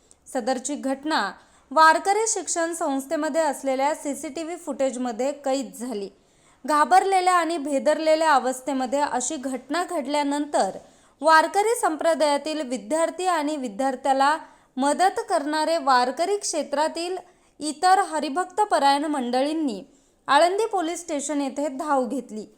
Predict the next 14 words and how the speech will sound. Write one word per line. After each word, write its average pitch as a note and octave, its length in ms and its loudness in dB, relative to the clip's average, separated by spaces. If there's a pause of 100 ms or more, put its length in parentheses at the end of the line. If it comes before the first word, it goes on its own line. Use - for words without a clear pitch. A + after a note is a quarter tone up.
(380)
तसेच D4 300 0
एक D4+ 200 0
आरोपी C#4 420 4
हा D#4+ 220 -2
मिळून D4 360 0
आला D4+ 220 2
असून D4 360 0
इतर C#4+ 340 -2
दोन C#4+ 300 -2
आरोपी D#4 420 -2 (120)
फरार C#4 300 4
असल्याचं C4 520 -4
समजतंय. G#3+ 600 -6 (520)
दरम्यान B3 460 0